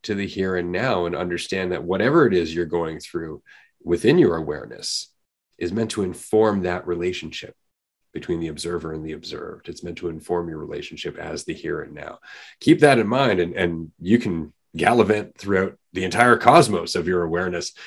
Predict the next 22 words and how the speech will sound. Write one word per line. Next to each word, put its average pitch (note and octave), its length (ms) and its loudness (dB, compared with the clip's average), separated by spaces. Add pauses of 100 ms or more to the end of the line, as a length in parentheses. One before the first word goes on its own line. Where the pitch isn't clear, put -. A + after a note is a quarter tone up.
(160)
without A2+ 360 4
any C#3+ 180 2
concern B2 500 2
whatsoever. A2 640 2
It's F2 140 -4
just - 240 -4
when F#2 120 -2
you F2 60 -4
start F2+ 280 -2
taking E2+ 300 -4
it - 160 -10
seriously, A2 580 2
when E2+ 120 0
you D#2+ 60 -8
start D#2 260 -6
self-defining, G2+ 840 -2
and E2+ 80 -2
when D#2+ 140 -8
it E2 80 -14
starts E2+ 300 -8
becoming D#2+ 380 -10
conceptual, F#2 800 -6